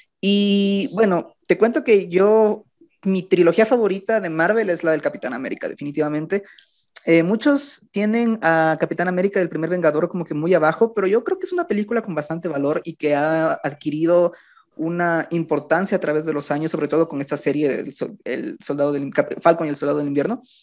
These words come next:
Eh, la película Capitán América y el Soldado del Invierno se me hace buenísima, se me hace muy buena. Mi favorita de todas es Civil War, pero la tercera del Capitán América.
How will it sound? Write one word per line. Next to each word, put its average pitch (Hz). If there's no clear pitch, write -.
Eh, 165
la 160
película 185
Capitán 160
América 160
y 147
el 143
Soldado 147
del 147
Invierno 143
se 147
me 139
hace 147
buenísima, 190
se -
me 160
hace 165
muy 160
buena. 160
Mi 170
favorita 160
de 175
todas 156
es 143
Civil 147
War, 131
pero 104
la 113
tercera 147
del 143
Capitán 139
América. -